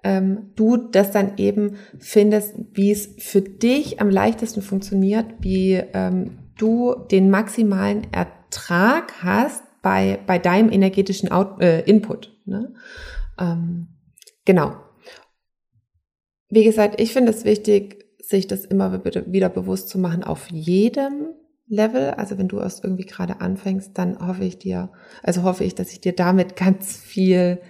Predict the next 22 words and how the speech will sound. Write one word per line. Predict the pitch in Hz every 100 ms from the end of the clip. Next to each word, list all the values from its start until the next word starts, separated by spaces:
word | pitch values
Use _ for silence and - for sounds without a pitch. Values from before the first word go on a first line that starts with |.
| - - _ _ _ -
ersparen | - 185 180 - - - _ _ - 151 175 240 262 285
kann | 294 262 269 330 - _ _ _
an | 196 214 220
Vergleichen, | 214 202 190 185 196 202 202 190
an | 190 -
irgendwelchen | 190 190 185 180
unguten | - 202 196 196 190
Gefühlen | 185 - 190 190 185
oder | 185 190
an | 185 185
einfach | 180 180 196 190
immer | - 185 196 196 -
<laughs> | -
wieder | 190 196 190
nur | 196 196 190 196 196
w-, | 175 170 - - _ _
das | 185 196 190
machen, | 175 196 190
weil's | 180 180
irgendjemand | 185 175 170 165
anderes | 165 185 226 240 226
macht. | 233 277 -